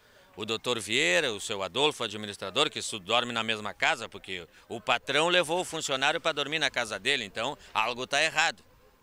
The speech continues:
né? Enquanto as nossas valorosas trabalhadoras da saúde dormem na praça nessas noites frias, nós temos que ver isto aí,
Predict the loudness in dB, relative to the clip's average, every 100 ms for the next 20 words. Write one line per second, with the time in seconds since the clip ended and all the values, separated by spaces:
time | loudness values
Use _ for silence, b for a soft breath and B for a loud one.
0 | B B B B B 0 2 4 0 -8
1 | b b -8 -6 0 2 4 4 4 2
2 | 0 0 0 4 6 6 6 6 4 -2
3 | 0 2 2 2 4 4 4 2 2 4
4 | 2 2 0 4 4 4 -2 -2 2 0
5 | 0 -6 -6 -6 -4 -6 -6 -6 0 2
6 | 0 -4 B B B -2 0 0 0 -2
7 | -4 2 2 2 0 0 2 0